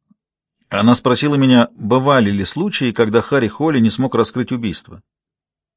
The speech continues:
Сначала я подумал, что вопрос задан из любопытства,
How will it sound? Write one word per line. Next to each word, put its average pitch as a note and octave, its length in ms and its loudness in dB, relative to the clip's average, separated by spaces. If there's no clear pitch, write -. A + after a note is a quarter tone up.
Сначала B2 360 -2
я B2+ 120 2
подумал, C3 360 0
что A#2 140 -6
вопрос A#2 320 -2
задан A#2+ 300 2
из A#2 240 -8
любопытства, A#2+ 680 -2